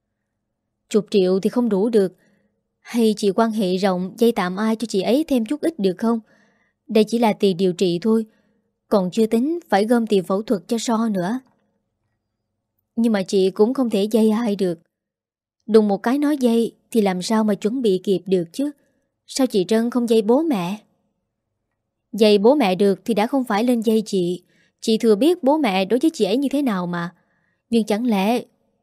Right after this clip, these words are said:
chỉ có đúng chục triệu thôi sao? Chị Liên Anh, chị có cho chị ấy vay đi. Chị không có, có thì chị đã cho vay rồi. Em nghĩ chị lắm tiền vậy sao?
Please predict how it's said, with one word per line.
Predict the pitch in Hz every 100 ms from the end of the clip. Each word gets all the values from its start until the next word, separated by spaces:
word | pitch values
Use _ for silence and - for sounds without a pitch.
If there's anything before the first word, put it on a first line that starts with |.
| _
chỉ | -
có | 220 277
đúng | 320 415
chục | - 202
triệu | - 190
thôi | 190 240
sao? | 240 240 254 - _ _ _ _ _
Chị | - 190
Liên | 180 208
Anh, | 214 214 208 _ _ _ _ _ _ _ _
chị | - 226
có | 277
cho | 285 262 240
chị | 208
ấy | 214 240
vay | 247 240
đi. | 247 247 - _ _ _ _ _ _ _ _ _ _ _ _ _ _ _ _ _
Chị | - 190
không | 170 214 208
có, | 208 233 311 - _ _ _ _
có | 262 294 370
thì |
chị | 240 208
đã | 214
cho | 254 254
vay | 226 233 247
rồi. | 214 185 185 _ _ _ _ _ _
Em | - 214
nghĩ | 196 185 226 254
chị | - 196
lắm | 226 339
tiền | 226 190
vậy | 190 175
sao? | 175 214 214